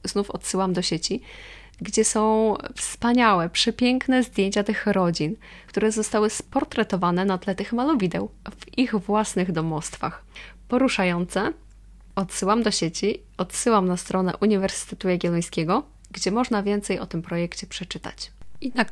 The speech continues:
na zakończenie taka ciekawostka właściwie sprzed paru chwil, bo jest to news bardzo świeży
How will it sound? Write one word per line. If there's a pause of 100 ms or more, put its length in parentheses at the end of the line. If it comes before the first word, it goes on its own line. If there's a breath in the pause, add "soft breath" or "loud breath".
(100)
na
zakończenie
taka (140)
ciekawostka
właściwie
sprzed
paru
chwil, (640 loud breath)
bo
jest
to
news
bardzo
świeży